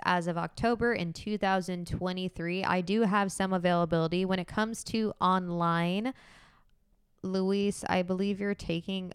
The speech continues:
a couple of online only, which if, especially if you're wanting to work on your deadlifts, he's a phenomenal person to work with. However, in person, we have some things going on behind the scenes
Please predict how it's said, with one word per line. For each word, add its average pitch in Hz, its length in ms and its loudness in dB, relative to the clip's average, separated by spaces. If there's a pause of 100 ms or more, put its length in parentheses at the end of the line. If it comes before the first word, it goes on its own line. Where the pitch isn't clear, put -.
a 170 100 0
couple 170 920 2
of 170 280 2
online 180 600 0
only, 165 420 -2
which 170 240 0
if, 175 240 -2
especially 208 480 2
if 190 80 -4
you're 175 120 0
wanting 180 280 0
to 180 140 0
work 165 280 -2
on 175 140 -2
your 170 120 -2
deadlifts, 160 580 -2 (340)
he's 208 260 0
a 196 60 4
phenomenal 175 480 0
person 165 500 -2
to 175 440 0 (260)
work 190 320 -2
with. 214 240 2
However, 180 420 6
in 175 260 0
person, 180 500 0
we 180 120 0
have 170 180 4
some 175 160 -4
things 175 220 -4
going 170 200 0
on 165 120 0
behind 160 280 -2
the 160 60 -2
scenes 170 480 -6